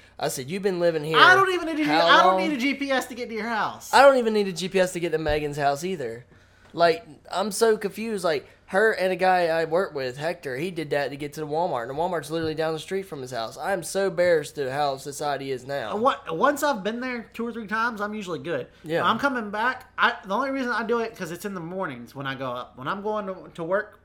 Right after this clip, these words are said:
Speaker 2: this past couple month or so, I've been working in Morehead City. I use G P S because I need to know how to get there, and it's the morning, I don't remember. No matter how many times I drive it. On the way back, though, it changed up my route.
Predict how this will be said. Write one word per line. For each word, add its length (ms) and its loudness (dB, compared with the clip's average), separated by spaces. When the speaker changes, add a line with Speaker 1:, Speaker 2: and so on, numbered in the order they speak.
Speaker 2:
this 180 -8
past 260 -6
couple 220 -16
month 320 -8
or 60 -12
so, 300 -6
I've 60 0
been 120 6
working 240 0
in 60 -2
Morehead 340 -2
City. 280 -8
I 100 0
use 220 -4
G 100 -6
P 140 -6
S 140 -4
because 240 -8
I 60 -2
need 160 -6
to 60 -8
know 140 -4
how 100 0
to 80 -4
get 120 -6
there, 120 -4
and 80 -6
it's 80 -14
the 80 -12
morning, 300 -8
I 100 -8
don't 160 -14
remember. 360 -12
No 80 -8
matter 120 0
how 120 2
many 100 -4
times 200 -6
I 40 -2
drive 180 -2
it. 120 -10
On 80 -6
the 60 -4
way 120 2
back, 320 -2
though, 200 -2
it 60 -8
changed 300 -8
up 140 -4
my 120 -6
route. 300 -6